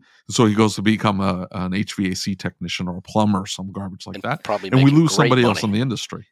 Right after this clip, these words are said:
Speaker 2: That's the shame of it all, Dave. It's, it's not, it's, it's as terrible as that is to happen to anybody who's willing to try.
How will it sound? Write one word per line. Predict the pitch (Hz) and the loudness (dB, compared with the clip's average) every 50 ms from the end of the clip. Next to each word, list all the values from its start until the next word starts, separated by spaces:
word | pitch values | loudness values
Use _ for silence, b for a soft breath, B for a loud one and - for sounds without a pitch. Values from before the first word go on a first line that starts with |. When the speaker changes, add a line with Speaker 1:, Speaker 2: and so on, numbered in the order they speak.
| B B B B B B B B B 95 | B B B B B B B B B -4
Speaker 2:
That's | - 110 123 - - - | 0 0 0 0 0 -4
the | - | 0
shame | 98 - - 95 95 98 95 | 0 0 2 0 0 -2 -6
of | 90 82 87 | -8 -8 -8
it | 82 | -6
all, | 85 82 82 85 | -4 -4 -4 -4
Dave. | - 90 92 92 - | -6 -6 -8 -6 -8
It's, | 98 98 - - | -8 -6 -6 -4
it's | - 107 - - - | -4 -4 -6 -2 0
not, | 117 120 123 123 113 - - | 2 2 2 2 0 -2 -8
it's, | 104 - - | -8 -8 -6
it's | - 117 113 - - | -8 -4 0 0 0
as | - - 107 104 - | 2 0 0 0 0
terrible | - - - 127 143 135 135 127 123 | 2 2 2 2 2 2 2 0 0
as | 107 | 2
that | 110 110 104 | 2 2 4
is | 104 104 98 - | 4 2 0 -2
to | - 87 | -2 0
happen | 90 101 95 - 98 90 | 0 0 0 -2 -4 -8
to | - - - | -8 -10 -6
anybody | - 104 110 110 107 - 95 92 87 87 | -6 -4 -4 -4 0 2 2 2 2 0
who's | 87 101 92 85 - | -6 -8 -10 -10 -8
willing | 95 98 92 92 85 - | -8 -8 -8 -8 -12 -12
to | - - | -14 -10
try. | - - - 82 80 82 90 101 110 | -8 -4 -2 0 0 0 -2 -6 -8